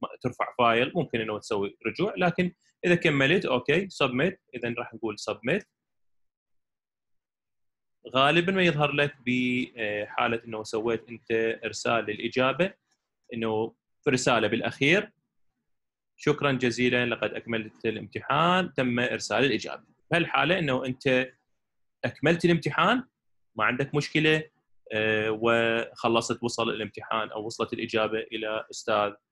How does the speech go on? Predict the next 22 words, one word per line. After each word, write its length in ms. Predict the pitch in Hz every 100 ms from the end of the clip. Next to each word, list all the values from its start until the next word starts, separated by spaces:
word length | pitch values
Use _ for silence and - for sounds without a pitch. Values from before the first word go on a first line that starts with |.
| _ _
المادة. 460 | 123 123 113 95 - _ _ _ _ _
طبعًا 300 | 127 113 123 - _ -
هنا 280 | 117 135 -
أيضًا 220 | 131 135
ال-، 600 | 156 - _ _ 123 120 _ 117
ال-، 340 | 113 107 117 113 113
يقول 120 | 123
لك: 120 | 117 113
"Response 500 | 117 - 127 135 -
submitted 360 | 113 127 131 147 - -
and 220 | 120 117 113 _ 123
assignment 680 | - - 127 139 147 165 160 _ _ _ 123
marked 580 | 120 131 151 170 - _ _ -
as 280 | 120 127 127 117 120
done." 160 | 101 98 _ _
يعني 580 | 113 95 113 123 139 - -
ال-، 540 | 117 110 104 101 104 - _ _ _ _ _ _ -
هذا 160 | 123 127
الاختبار 720 | 123 - 120 127 151 196 - _ _ _ _ _ -
اعتبر 560 | 117 - 147 147 170 147
أنه 460 | 139 131 151 170
أكمل 520 | 165 - 139 131 107